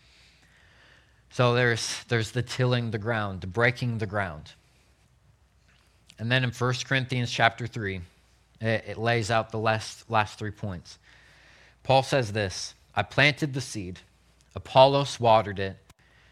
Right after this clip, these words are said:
but God has been making it grow. So neither the one who plants nor the one who waters is anything, but only God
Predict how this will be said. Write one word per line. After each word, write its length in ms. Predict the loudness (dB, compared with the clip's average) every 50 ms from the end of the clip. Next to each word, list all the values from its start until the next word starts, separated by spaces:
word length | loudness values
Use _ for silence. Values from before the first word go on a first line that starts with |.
| _ _ _
but 140 | -6 -2 4
God 300 | 6 6 8 8 6 4
has 180 | 0 -6 -6
been 180 | -6 -6 -4 -4
making 320 | -4 -4 -4 -6 -10 -10
it 120 | -10 -12 -12
grow. 240 | -14 -14 -14 -14 -18 -20 _ _ _ _ _ _ _
So 180 | -10 -6 -4 -2
neither 320 | 0 0 0 0 0 -2
the 120 | -2 -2 -2
one 300 | 0 0 0 0 0 -2
who 180 | -4 -6 -8
plants 500 | -4 2 4 4 6 4 2 0 -6 -6
nor 140 | -4 -4 -4
the 100 | -4 -4
one 220 | -4 -4 -4 -4
who 120 | -4 -6 -4
waters 520 | 2 6 8 8 8 8 4 0 -2 -2
is 120 | -2 -2 0
anything, 400 | 0 0 0 -2 -2 -4 -2 -2
but 120 | 0 0
only 220 | 0 0 0 -2
God 380 | 0 0 2 2 2 0 -2